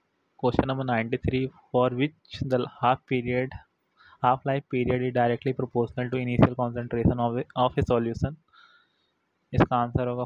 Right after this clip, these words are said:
फर्स्ट ऑर्डर रिएक्शन, very simple, आंसर ए। नाइंटी फ़ोर का होगा, if the hydrogen ion concentration in a solution one gram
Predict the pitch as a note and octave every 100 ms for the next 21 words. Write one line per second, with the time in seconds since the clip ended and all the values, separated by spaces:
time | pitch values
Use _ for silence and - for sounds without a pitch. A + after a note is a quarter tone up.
0 | - A#2+ - A#2+ A#2+ A#2 A2+ - - B2+
1 | A#2+ A2+ A#2+ A2+ - C3 - _ _ _
2 | _ _ _ _ _ _ - - A#2 A2+
3 | A#2+ A#2 D3+ - _ _ _ _ _ B2+
4 | A#2 A#2 C3+ C3 B2 - B2 B2 A#2+ B2
5 | C3 B2 B2 A#2 A#2 A#2+ B2 A#2+ A#2+ B2
6 | A#2 A#2+ A#2 A2+ - B2+ C#3 _ _ -
7 | B2+ B2 - A#2 A2+ A#2 B2 A#2 A#2 C#3
8 | C#3 - A#2 A#2 B2